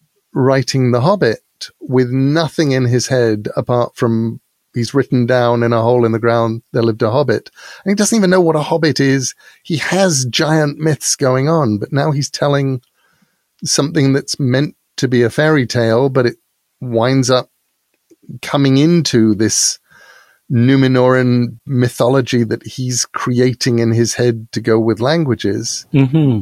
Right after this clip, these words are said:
Speaker 1: And now it has a ring, which is just, starts out as a magic invisibility ring.
Speaker 2: Right.
Speaker 1: Um,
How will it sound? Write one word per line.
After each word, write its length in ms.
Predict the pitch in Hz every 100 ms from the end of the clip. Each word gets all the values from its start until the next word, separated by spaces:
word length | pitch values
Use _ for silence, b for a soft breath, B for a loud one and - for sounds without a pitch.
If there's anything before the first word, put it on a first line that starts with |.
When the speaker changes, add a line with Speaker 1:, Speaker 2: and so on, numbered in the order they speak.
| -
Speaker 1:
And 220 | 135 127
now 240 | 135 156 170
it 100 | 147
has 260 | 135 -
a 60 | 139
ring, 580 | 139 143 143 143 135 123 _ _ _ _ _ _ _ _ _ -
which 200 | 135 135
is 140 | 117
just, 440 | - 143 135 - -
starts 380 | - 131 135
out 160 | 139 143
as 120 | 127
a 60 | 127
magic 380 | 120 127 120 120
invisibility 680 | 113 113 117 143 127 113
ring. 340 | 104 101 120 123 _ _
Speaker 2:
Right. 240 | 110 - -
Speaker 1:
Um, 460 | 123 120 120 123